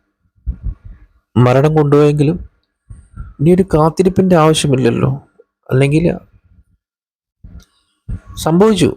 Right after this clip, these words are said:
കാര്യങ്ങൾ മനസ്സിലായി. എന്തായാലും അത് കൊണ്ടുവരുമ്പോ എന്തായാലും ഭയങ്കര തിരക്കായിരിക്കും, ഭയങ്കര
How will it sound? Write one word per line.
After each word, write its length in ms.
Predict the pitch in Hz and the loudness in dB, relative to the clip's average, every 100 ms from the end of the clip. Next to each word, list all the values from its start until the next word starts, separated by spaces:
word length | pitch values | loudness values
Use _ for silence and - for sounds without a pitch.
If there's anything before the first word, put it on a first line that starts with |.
| _ | _
കാര്യങ്ങൾ 360 | 139 139 156 170 160 - - | -2 0 0 0 -2 -6 -6
മനസ്സിലായി. 480 | 139 151 - 139 104 - _ - - _ _ _ _ _ _ _ - - - - _ - - - _ - _ _ _ _ _ _ - - - _ _ _ - | -2 -2 0 -2 -2 -10 _ -20 -20 _ _ _ _ _ _ _ -14 -14 -14 -20 _ -18 -18 -18 _ -20 _ _ _ _ _ _ -16 -16 -16 _ _ _ -4
എന്തായാലും 340 | 147 170 185 185 | 0 2 2 2
അത് 80 | 185 | 0
കൊണ്ടുവരുമ്പോ 640 | - 165 175 185 185 151 - _ - | -2 0 2 2 2 0 -2 _ -8
എന്തായാലും 360 | 120 135 139 143 | -2 0 0 -2
ഭയങ്കര 340 | 127 143 156 | -2 -2 -2
തിരക്കായിരിക്കും, 640 | 151 143 147 135 131 - 127 | 0 -2 0 -2 -2 -6 -4
ഭയങ്കര 360 | 123 127 139 | -4 -2 -2